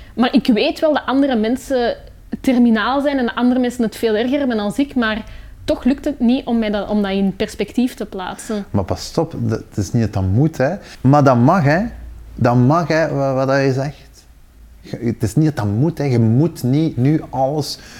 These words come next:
Speaker 2: kunnen relativeren, overrelativeren, hè, omdat je weet dat er mensen zijn die het erger hebben, hè.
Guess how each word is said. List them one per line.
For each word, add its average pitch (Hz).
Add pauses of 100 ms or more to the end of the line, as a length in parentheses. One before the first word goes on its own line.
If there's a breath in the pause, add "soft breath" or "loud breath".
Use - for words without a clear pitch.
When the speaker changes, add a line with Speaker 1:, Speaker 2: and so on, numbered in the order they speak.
(120 loud breath)
Speaker 2:
kunnen 131
relativeren, 123
overrelativeren, 123
hè, 143
omdat 117
je 113
weet 120
dat -
er 123
mensen 123 (120)
zijn -
die 120
het 110
erger 120
hebben, 123
hè. 127